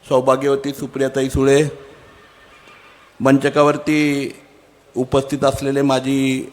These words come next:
राज्यमंत्री आदरणीय बाळासाहेबजी शिवरकर साहेब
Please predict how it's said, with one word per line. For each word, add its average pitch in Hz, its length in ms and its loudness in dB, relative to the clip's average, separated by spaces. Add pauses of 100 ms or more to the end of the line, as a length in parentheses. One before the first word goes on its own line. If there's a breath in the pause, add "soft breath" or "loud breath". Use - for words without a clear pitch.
राज्यमंत्री 127 720 0 (2250 soft breath)
आदरणीय 131 400 2
बाळासाहेबजी 131 580 2
शिवरकर 135 460 -4
साहेब 139 340 0